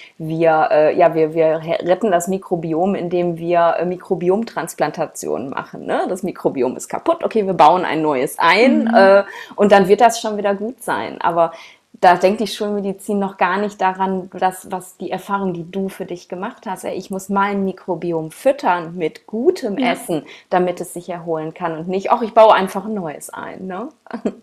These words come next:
Speaker 2: Definitiv. Und mittlerweile weiß man ja sogar auch, also ich habe jetzt die letzten zweieinhalb Jahre, äh, Ernährungstherapie studiert und habe auch mal eine Bachelorarbeit über die Darmflora und so geschrieben. Deswegen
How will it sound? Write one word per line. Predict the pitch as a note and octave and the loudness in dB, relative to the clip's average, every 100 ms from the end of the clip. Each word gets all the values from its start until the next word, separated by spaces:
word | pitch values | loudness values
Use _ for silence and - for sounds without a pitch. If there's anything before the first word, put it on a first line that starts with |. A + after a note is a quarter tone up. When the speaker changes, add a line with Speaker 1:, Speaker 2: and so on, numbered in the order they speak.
| _ | _
Speaker 2:
Definitiv. | B3+ A#3+ B3 A#3 B3 C#4 | -6 -4 -2 -2 -4 -2
Und | A#3+ | -4
mittlerweile | A#3+ A#3+ A3 A3 | -2 -4 -4 -4
weiß | A3 B3+ B3+ | -2 -4 -4
man | A3 | -4
ja | A3 | -4
sogar | G#3+ G#3+ G#3+ B3 A3+ | -6 -10 -12 -10 -8
auch, | A3+ C#4 - - - _ | -8 -10 -14 -20 -20 _
also | A#3 | -10
ich | A3+ A3+ | -10 -8
habe | A3 | -10
jetzt | A3+ | -8
die | |
letzten | A3 A3 A3+ | -8 -8 -8
zweieinhalb | B3 A#3 A3+ A#3 | -6 -4 -4 -4
Jahre, | A3 A3 A3 A3+ A#3+ | -4 -4 -6 -6 -6
äh, | |
Ernährungstherapie | A#3 A3+ A#3+ A#3+ - A3+ A3 A3+ | -4 -2 -2 -2 -4 -8 -6 -10
studiert | - A3+ A3+ A#3 A#3 - _ _ | -8 -6 -4 -6 -8 -18 _ _
und | A#3+ | -8
habe | A#3 | -6
auch | A3+ | -4
mal | A3+ | -2
eine | A3+ | -2
Bachelorarbeit | A3 A#3+ - A#3+ A3 A3 | -2 -4 -4 -4 -4 -4
über | A3+ A3+ | -4 -6
die | A3 | -6
Darmflora | A3+ A3+ A3 A3+ A3 | -6 -6 -6 -6 -4
und | A3 | -4
so | A3 | -4
geschrieben. | A3 A#3 A3 A3 | -6 -8 -6 -6
Deswegen | - A#3 A3+ A3 | -6 -6 -4 -6